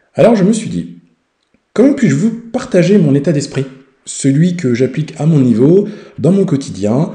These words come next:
auprès de ma famille, de mon entourage et bien sûr de mes clientes ? Eh bien, la réponse fut quasi immédiate, euh, bah, en vous proposant,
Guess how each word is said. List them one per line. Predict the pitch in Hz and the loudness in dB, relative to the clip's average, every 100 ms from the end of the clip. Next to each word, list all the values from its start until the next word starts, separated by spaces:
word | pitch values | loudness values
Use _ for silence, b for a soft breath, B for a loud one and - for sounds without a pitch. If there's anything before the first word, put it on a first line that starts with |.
| - | -14
auprès | 104 - 87 | -14 -10 -8
de | |
ma | 78 | -8
famille, | - 117 170 190 185 | -2 2 4 4 2
de | 113 | 0
mon | 98 | -4
entourage | 87 - 147 208 208 - | -6 -4 -2 0 -2 -4
et | 92 | -8
bien | 95 | -10
sûr | - 190 | -8 -2
de | 156 | 0
mes | 151 | 0
clientes ? | 156 85 80 - _ _ _ b b b b _ - | -2 -10 -12 -18 _ _ _ b b b b _ -2
Eh | |
bien, | 135 | 2
la | 143 | 4
réponse | 139 139 147 - - | 2 0 -2 -4 -8
fut | 110 - 110 110 107 | -10 -10 -10 -8 -4
quasi | 113 104 | -4 -2
immédiate, | 92 87 98 175 180 - - - | -4 -4 0 0 -2 -12 -20 -16
euh, | 101 92 92 87 | -12 -10 -10 -10
bah, | 76 | -12
en | 73 | -12
vous | 82 | -12
proposant, | 82 98 85 87 113 156 | -6 -6 -4 -2 2 0